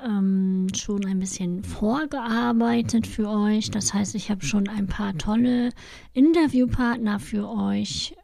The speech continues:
gefunden und ihnen meine Fragen gestellt. Da dürft ihr euch schon mal drauf freuen,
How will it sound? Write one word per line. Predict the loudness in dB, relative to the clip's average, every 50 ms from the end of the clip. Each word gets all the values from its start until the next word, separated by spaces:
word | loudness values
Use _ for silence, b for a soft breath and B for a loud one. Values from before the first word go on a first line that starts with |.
| _ -10
gefunden | -6 -2 0 0 0 0 -4 -4 -2 0 2 0 0 2 2 2 4 4 4 2 0 -2
und | 0 2 4 4 4 4 4 2 -2 -4 -10 -10 _ 2
ihnen | 6 8 8 8 8 6 4 4
meine | 2 2 2 0 0 0 0
Fragen | -4 -8 -12 -8 -6 -4 -2 -2 0 0 2 2 0
gestellt. | 0 -2 -4 -6 -6 -4 -2 -2 0 -2 -2 -4 -6 -12 -16 -20 -20 -20 -20 -20 -20 -20 _ _ -20 _ _ -20 _ _ _ 4
Da | 6 6 6 6 6
dürft | 4 4 2 0 0
ihr | 0 2
euch | 2 0 0
schon | -2 0 0 2
mal | 2 2 2 0 -2 -4 B B B B B B B B B
drauf | -8 -2 0 0 0 0
freuen, | -4 -8 -4 0 4 4 6 6 6 4 4